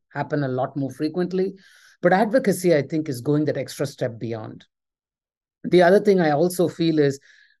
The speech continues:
I was actually <laughs> in that session at Dublin, inviting all the men to join, because I feel you can't just improve women representation on boards and C-suite and leadership positions and in tech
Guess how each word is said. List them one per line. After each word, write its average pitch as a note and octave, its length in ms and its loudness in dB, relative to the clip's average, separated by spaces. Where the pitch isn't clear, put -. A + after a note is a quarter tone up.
I E3+ 160 4
was F3+ 180 4
actually D#3+ 600 -2
<laughs> D3+ 200 -6
in F#3 400 2
that D#3+ 220 2
session D#3 320 -4
at C3+ 140 -4
Dublin, D3+ 440 0
inviting F#3 460 2
all D#3+ 180 0
the D#3 80 -2
men E3+ 300 -2
to E3+ 100 -6
join, B2 520 -8
because F3+ 300 4
I E3+ 140 6
feel F#3+ 260 -2
you F#3 320 -2
can't A#3+ 340 2
just F3+ 360 0
improve E3 720 0
women D#3 600 0
representation C#3+ 840 -2
on A#2 240 -6
boards C3 500 0
and A2+ 420 -8
C-suite C3+ 840 -4
and C3 200 -2
leadership D3+ 440 0
positions B2 640 -6
and A#2 100 -6
in A2+ 200 -8
tech D3 260 -4